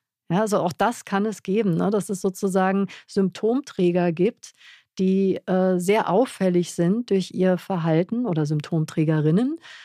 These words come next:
Und wenn man die aber entfernt aus dem System, springt jemand anders an diesen Platz. Also sozusagen das, worum es eigentlich ging, wenn das nicht gelöst worden ist, dann muss halt jemand anders diesen schwarzen Peter zugezogen, äh, sich zuziehen, ne? Und, und, und die Rolle spielen.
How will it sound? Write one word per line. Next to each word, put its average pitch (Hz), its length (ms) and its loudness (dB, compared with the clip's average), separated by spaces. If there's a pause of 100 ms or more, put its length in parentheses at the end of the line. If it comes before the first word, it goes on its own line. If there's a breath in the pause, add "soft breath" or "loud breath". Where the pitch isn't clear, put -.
(100)
Und 196 320 -2
wenn 185 100 2
man 196 200 2
die 196 160 0
aber 180 340 0
entfernt 208 540 -2
aus 185 200 -2
dem 190 160 0
System, 175 520 -2
springt 196 360 -4
jemand 196 300 0
anders 226 380 -2
an 196 120 -2
diesen 185 280 -2
Platz. 226 400 -4
Also 175 240 0
sozusagen 185 720 0
das, 190 280 -2
worum 202 220 -2
es 196 140 -4
eigentlich 175 480 -2
ging, 254 240 2
wenn 202 120 2
das 185 140 -2
nicht 185 160 -4
gelöst 208 440 0
worden 165 300 0
ist, 175 220 -4
dann 196 120 0
muss 202 140 -2
halt 226 160 -4
jemand 226 280 -4
anders 180 400 0
diesen 165 340 0
schwarzen 160 380 -2
Peter 160 500 -2
zugezogen, 175 720 -2
äh, 180 160 -2
sich 175 180 -4
zuziehen, 165 540 0
ne? 185 140 2
Und, 196 140 -2
und, 185 200 -2
und 180 160 -2
die 190 80 2
Rolle 180 260 4
spielen. - 480 -8